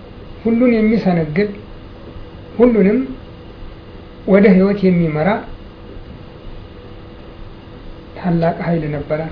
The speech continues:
በሐዋርያት ሥራ ምዕራፍ ሁለት እንደምናነበው በሁሉም ላይ አረፈባቸው፣ አደረባቸው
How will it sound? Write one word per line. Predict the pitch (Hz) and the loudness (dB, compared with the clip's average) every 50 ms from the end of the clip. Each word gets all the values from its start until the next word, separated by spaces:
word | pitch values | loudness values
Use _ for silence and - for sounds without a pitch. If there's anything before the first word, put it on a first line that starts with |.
| - - - - - - - - - - - - - - - - - - - - - - - - - - - - - - - - - - - - | -12 -14 -16 -18 -18 -20 -18 -18 -18 -18 -18 -20 -20 -18 -18 -18 -18 -18 -18 -18 -18 -18 -18 -18 -18 -18 -16 -16 -16 -16 -18 -20 -20 -18 -18 -12
በሐዋርያት | - - 175 180 190 190 190 190 185 180 170 - | -6 -2 2 4 6 6 6 4 4 2 0 -2
ሥራ | - 185 196 208 208 208 208 - - - - - - - - - - - - - - - - - - - - - - - - - | 0 2 2 2 2 0 -4 -10 -14 -16 -16 -16 -18 -18 -18 -18 -18 -18 -18 -20 -20 -20 -20 -20 -18 -18 -16 -16 -16 -16 -18 -12
ምዕራፍ | - - 185 175 180 175 160 - | -4 -2 0 2 2 2 2 2
ሁለት | 170 175 170 165 165 - | 2 2 2 2 0 0
እንደምናነበው | 185 175 165 165 160 160 156 160 160 156 151 147 139 180 202 214 220 - - - - - - - - - - - - - - - - - - - - - - - - - - - | -2 -2 -2 -2 -2 -4 -4 -4 -4 -4 -4 -2 0 2 2 2 0 -4 -10 -14 -16 -16 -16 -20 -20 -20 -20 -18 -18 -18 -18 -18 -18 -18 -18 -18 -16 -16 -16 -16 -16 -16 -8 0
በሁሉም | 196 180 190 175 202 214 214 214 220 208 202 | 2 4 6 6 6 6 4 4 4 6 6
ላይ | 202 220 226 240 247 254 - - - - - - - - - - - - - - - - - - - - - - - - - - - - - - - - - - | 8 8 6 6 4 -2 -8 -12 -16 -16 -16 -16 -16 -16 -16 -16 -16 -18 -16 -16 -16 -16 -16 -16 -16 -18 -18 -18 -18 -16 -16 -16 -16 -16 -18 -18 -18 -14 -4 2
አረፈባቸው፣ | 254 208 196 208 208 196 - 190 185 165 160 180 165 156 160 - - - 175 151 147 143 139 - - - - - - - - - - - - - - - - - - - - - - - - - - - - | 4 4 6 6 6 4 4 2 -2 0 2 0 0 0 -2 -6 -10 -8 -8 -8 -8 -10 -12 -14 -14 -16 -16 -16 -16 -18 -18 -18 -18 -16 -16 -16 -14 -14 -14 -16 -16 -18 -20 -20 -18 -18 -16 -16 -10 -2 2
አደረባቸው | 233 214 185 170 170 202 190 190 175 156 151 175 165 143 - - - 160 | 4 4 4 6 6 6 6 6 6 4 2 2 2 0 -2 -8 -8 -8